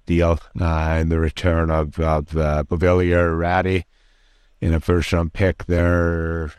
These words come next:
Uh, Kravts, getting Kravtsov, uh, uh, is an excited player,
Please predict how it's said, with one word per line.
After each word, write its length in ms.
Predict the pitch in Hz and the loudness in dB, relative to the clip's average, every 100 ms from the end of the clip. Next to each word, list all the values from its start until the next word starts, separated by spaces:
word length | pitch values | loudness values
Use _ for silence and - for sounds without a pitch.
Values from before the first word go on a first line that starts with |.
| _ | _
Uh, 480 | 82 76 76 76 - - | -20 -20 -20 -20 -20 -12
Kravts, 680 | - 104 101 90 - - 107 | 0 4 4 0 -6 -12 -6
getting 260 | 101 92 | -4 -2
Kravtsov, 1000 | 82 - 104 101 - - 107 98 87 82 92 | -4 -2 0 0 -4 -2 0 0 -2 -4 -2
uh, 400 | 90 87 87 80 _ _ _ _ _ | 0 0 -2 -6 _ _ _ _ _
uh, 560 | - 87 82 82 85 85 | -4 0 0 0 0 -2
is 160 | 85 87 | -2 -2
an 140 | 87 | -2
excited 580 | 82 - 95 92 90 82 | -4 0 2 2 0 -4
player, 580 | 92 92 95 98 95 | 0 2 2 2 2